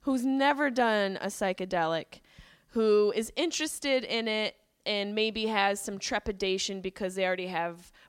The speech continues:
pre-existing anxieties or maybe depression or something, is there a psychedelic that is a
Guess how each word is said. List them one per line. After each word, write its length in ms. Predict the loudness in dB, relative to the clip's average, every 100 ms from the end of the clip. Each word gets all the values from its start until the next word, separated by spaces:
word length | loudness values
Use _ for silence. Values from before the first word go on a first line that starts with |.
| -4
pre-existing 680 | -2 -2 -4 -8 -8 -6
anxieties 840 | -6 -6 0 2 2 2 -2 -4 -4
or 60 |
maybe 380 | -4 -4 -6 -12 -14 -8
depression 520 | -8 -2 -2 -2 -6
or 60 |
something, 480 | -6 -8 -8 -10 -10 -20 -20 -20 -6
is 200 | -6 -2
there 220 | -2 0
a 40 |
psychedelic 840 | -2 -4 -4 -4 -2 -2 -2 -6
that 200 | -4 -2
is 180 | -4
a 60 | -6